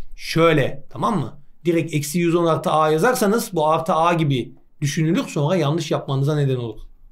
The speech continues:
Allah muhafaza. O yüzden parantezi unutma. Yüz seksenden yüz onu çıkardık, yetmiş. Eksi olduğu için buradaki A'yı da eksi yapmış oldu. Y eksi, yetmiş eksi A olmuş oldu. Yaptıktan sonra kontrol edebilirsin. Bu açılar bütünleyendi değil mi?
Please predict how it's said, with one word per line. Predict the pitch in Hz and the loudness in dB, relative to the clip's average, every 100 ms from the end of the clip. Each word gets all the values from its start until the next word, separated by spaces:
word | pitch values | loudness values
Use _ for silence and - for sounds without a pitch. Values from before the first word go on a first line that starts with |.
| - | -8
Allah | 123 127 | -4 -2
muhafaza. | 127 127 120 113 104 - - | 0 0 0 -4 -8 -12 -8
O | 131 | -2
yüzden | 143 143 | 0 0
parantezi | 139 135 139 135 202 226 - - - | 0 0 0 2 0 -2 -10 -20 -18
unutma. | 117 120 139 135 135 - - - | -14 -10 -4 0 0 -2 -12 -10
Yüz | 147 143 | -8 0
seksenden | 165 160 185 185 | 0 2 2 4
yüz | 175 180 | 4 2
onu | 180 | 2
çıkardık, | - 165 151 147 165 | 2 0 2 0 0
yetmiş. | 156 165 151 156 214 233 - - - - - - - | 0 0 0 2 2 2 0 -4 -12 -20 -20 -10 -4
Eksi | 143 - | -2 4
olduğu | 233 214 185 190 | 6 6 4 4
için | 180 254 262 | 4 2 2
buradaki | 180 165 175 220 220 | 2 2 2 0 0
A'yı | 151 151 160 233 | 2 4 4 6
da | 196 220 - - - - - | 6 4 0 -10 -14 -14 -4
eksi | 147 147 185 | -4 -2 0
yapmış | 156 147 143 143 | 2 0 -2 0
oldu. | 135 190 | 0 0
Y | 196 135 135 | 0 0 0
eksi, | 123 - - - _ | -2 -6 -12 -14 _
yetmiş | 139 143 - | -6 -4 -2
eksi | 135 - | -4 -4
A | 165 139 123 | -2 0 0
olmuş | 113 - | -4 -10
oldu. | 110 - - - - _ _ - 196 | -14 -16 -20 -20 -20 _ _ -2 2
Yaptıktan | 214 - - 294 247 | 2 0 0 2 2
sonra | 233 277 | 2 2
kontrol | 226 226 214 233 | 2 0 2 2
edebilirsin. | 226 226 214 - 170 147 | 2 0 0 0 0 2
Bu | 240 | 0
açılar | 233 277 226 151 | -2 -2 0 0
bütünleyendi | 139 185 202 226 233 139 | -2 0 2 2 2 0
değil | 208 | 0
mi? | 247 214 | 0 -2